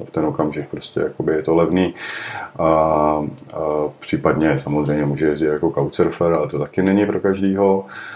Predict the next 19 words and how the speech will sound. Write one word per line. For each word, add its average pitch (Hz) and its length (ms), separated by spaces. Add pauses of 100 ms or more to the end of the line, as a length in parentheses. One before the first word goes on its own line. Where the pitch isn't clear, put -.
(260)
A 82 40
když 80 160
jsi 85 140
někde 90 220
na 85 100
dlouho, 87 640 (500)
tak - 340 (260)
většina 92 440
lidí 87 220
sáhne 87 320
po 90 160
Airbnb 90 540
pronájmu, 110 680 (280)
jo, 87 220
třeba 82 180
na 76 100
měsíc, 85 460
na 82 120
dva, 85 440